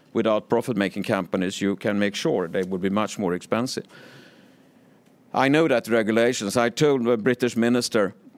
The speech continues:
looking at one of the schools they're building for us, "If we did that in Sweden without all your regulations, we would lower the cost with forty percent immediately." No problem whatsoever. You are overspending. The new Swedish model, the,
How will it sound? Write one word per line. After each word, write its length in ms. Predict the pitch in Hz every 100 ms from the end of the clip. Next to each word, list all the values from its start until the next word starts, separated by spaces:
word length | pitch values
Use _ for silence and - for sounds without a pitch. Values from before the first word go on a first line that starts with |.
| _ -
looking 320 | 123 123 -
at 160 | 120 113
one 200 | 113 110
of 80 | 110
the 20 |
schools 340 | - 127 123
they're 140 | - 104
building 320 | 98 101 98
for 180 | 92 110
us, 320 | 107 95 - -
"If 140 | 120
we 100 | 196
did 200 | 151 143
that 240 | 107 101 113
in 100 | 98
Sweden 460 | - 113 117 90
without 420 | 101 101 113 113
all 180 | 110 107
your 140 | 98 92
regulations, 720 | 90 98 98 92 90 87 -
we 180 | 107 110
would 200 | 101 104 -
lower 260 | 110 117
the 100 | 113
cost 320 | 113 113 107 -
with 100 | 95
forty 260 | 113 104
percent 460 | - 92 - - - -
immediately." 460 | 98 95 - - - _ _ _ _ _ _ _ _ _ _
No 160 | 117 127
problem 300 | - 120 104
whatsoever. 440 | 98 - 101 82 82
You 140 | 104
are 120 | 113
overspending. 880 | - 139 147 131 104 - 101 78 - _ _ _ _ _ _ _ - - _ _ _ - _ _ _ _ _ _ _ _ _ _ _ _ _ _ _ _ _ -
The 100 | 180
new 220 | 214 247
Swedish 440 | - 214 185 170
model, 360 | 180 190 170 135
the, 180 | 160